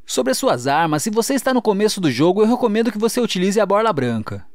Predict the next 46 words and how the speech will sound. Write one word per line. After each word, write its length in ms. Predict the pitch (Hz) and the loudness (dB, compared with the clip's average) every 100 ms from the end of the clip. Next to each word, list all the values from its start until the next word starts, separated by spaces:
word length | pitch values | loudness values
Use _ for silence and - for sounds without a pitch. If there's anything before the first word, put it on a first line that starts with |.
| - | -2
No 80 | 214 | 2
nível 260 | 240 240 160 | 4 4 2
máximo, 400 | 143 160 185 196 | 2 2 2 2
ela 120 | 208 | 4
vai 120 | 220 | 2
te 100 | - | 2
dar 140 | 214 233 | 0 2
quatrocentos 560 | 233 220 - 269 269 | 2 2 2 2 4
e 40 | 233 | 4
um 60 | |
de 100 | 226 | 4
ataque. 560 | 220 - 123 110 - 92 - - | 2 2 0 0 -6 -16 -18 -6
E 80 | 196 | -2
como 240 | - 247 | 2 2
subatributo, 680 | 226 269 247 190 143 214 208 | 2 0 0 0 2 2 2
vai 120 | 196 214 | 2 0
te 120 | 202 | 2
dar 160 | 220 | 2
vinte 220 | 202 262 - | 4 2 4
e 60 | |
dois 160 | 233 202 | 2 4
vírgula 360 | 262 269 240 | 2 2 2
um 180 | 160 214 | 4 2
de 100 | 220 | 2
taxa 320 | 185 - - | 0 0 0
crítica. 600 | - 143 117 - - 98 - - - | 0 0 0 0 -6 -8 -10 -14 -2
E 80 | 190 | 0
a 60 | |
passiva 360 | 247 220 247 247 | 2 0 0 2
dessa 280 | 220 - 135 | 2 2 2
arma, 400 | 127 165 135 143 | 4 2 0 2
no 80 | 202 | 2
Refino 360 | 214 240 240 | 2 2 0
cinco, 360 | - 202 226 202 | 0 0 0 2
vai 140 | 226 | 2
aumentar 340 | 226 208 226 240 | 2 2 0 0
em 80 | |
quarenta 380 | 226 226 254 269 | 2 2 0 0
e 20 | |
oito 180 | 254 220 | 0 0
por 160 | 214 156 | 0 0
cento 240 | 180 196 | 0 -2
o 60 | 214 | 0
seu 160 | 220 | 0
ataque 280 | 202 196 202 | 2 0 0
normal. 540 | 226 214 123 107 - | 2 2 2 0 -4